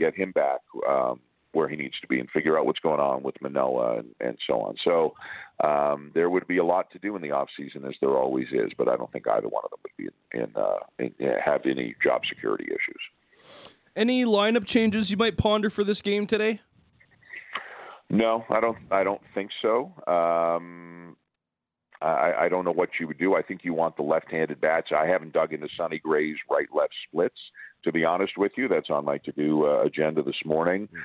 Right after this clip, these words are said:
Speaker 1: Um, but I think this is who they are. Um, you know, do you put, I don't think you're putting Merrifield in the lineup. Witt hasn't been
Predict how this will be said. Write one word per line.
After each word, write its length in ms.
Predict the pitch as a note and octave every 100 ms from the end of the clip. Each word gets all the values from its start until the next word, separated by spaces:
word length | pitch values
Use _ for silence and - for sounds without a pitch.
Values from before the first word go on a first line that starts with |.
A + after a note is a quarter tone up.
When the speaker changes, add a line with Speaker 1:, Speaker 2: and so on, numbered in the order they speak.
| - - -
Speaker 1:
Um, 520 | D2+ D2+ D#2 D#2+ E2 _
but 120 | E2+ E2+
I 140 | E2
think 240 | - F#2
this 120 | - F2
is 80 | E2 -
who 100 | F2
they 220 | E2 D#2
are. 560 | E2+ - C2 C#2 C#2 C#2
Um, 140 | C#2 B1+ _ _ _
you 100 | D#2+
know, 140 | E2 D2
do 120 | C2
you 100 | C#2+
put, 380 | - E2+ F2+ F2+ - - - - -
I 80 | D#2
don't 140 | F#2+ F#2+
think 140 | G#2
you're 100 | F#2+
putting 260 | - F#2 E2+
Merrifield 500 | E2+ E2+ - F2+ E2+
in 100 | D#2+
the 60 |
lineup. 360 | D#2 D2+ D#2+ F#2 -
Witt 220 | D2+ E2
hasn't 300 | D#2 D#2 D#2+
been 120 | D2